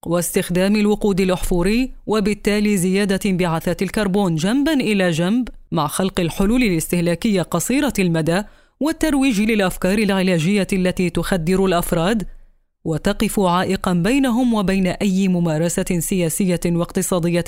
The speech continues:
شاملة قابلة لإحداث التغيير اللازم والعاجل. وبالطبع نحن في حاجة، بل كل الحاجة، إلى أن نستهلك أقل وأن نصرف كميات أقل من الطاقة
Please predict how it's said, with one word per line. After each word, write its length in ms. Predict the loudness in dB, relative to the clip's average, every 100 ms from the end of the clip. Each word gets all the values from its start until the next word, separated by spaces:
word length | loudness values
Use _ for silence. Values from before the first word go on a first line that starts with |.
| -2
شاملة 500 | 0 0 2 2 0 -2 _ -2
قابلة 440 | 0 2 2 2
لإحداث 600 | 0 2 0 -2 -2 -2
التغيير 480 | -2 -2 0 0 0
اللازم 540 | 0 0 0 0 0 0
والعاجل. 680 | 0 0 0 0 -2 -4 -12 _ _ -2
وبالطبع 760 | 0 2 0 0 0 2 0 0
نحن 320 | 0 2 0
في 200 | 0 -2
حاجة، 560 | 0 0 0 -2 -6 -10 _ _ -4
بل 180 | -2 -2
كل 360 | 0 2 4
الحاجة، 560 | 2 0 0 0 -2 -2
إلى 360 | 0 0 2 2
أن 140 | 2
نستهلك 520 | 0 0 0 0 0
أقل 560 | 0 0 0 0 0 -2 -8 _
وأن 280 | 0 0 0
نصرف 440 | 0 0 -2 0
كميات 760 | -2 0 2 2 0 0 0 0
أقل 580 | 0 0 -2 -2 0 0
من 180 | 0
الطاقة 640 | -2 -2 -2 0 -2 -4